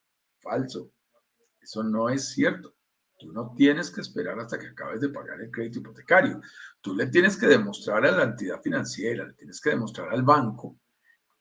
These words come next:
que tú tienes el dinero suficiente, el flujo de caja libre, para pagar esa cuota y para asumir una nueva. Cuando las propiedades son por renta,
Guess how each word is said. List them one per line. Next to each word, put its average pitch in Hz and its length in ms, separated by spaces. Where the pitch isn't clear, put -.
que 127 420
tú 240 480
tienes 156 800
el 110 260
dinero 113 380
suficiente, 131 500
el - 80
flujo 127 320
de - 60
caja 110 220
libre, 120 440
para 110 300
pagar 123 380
esa 196 260
cuota 175 580
y 185 500
para 95 240
asumir 92 500
una 95 180
nueva. 135 360
Cuando 135 500
las 127 200
propiedades 139 400
son 208 180
por 220 200
renta, 147 360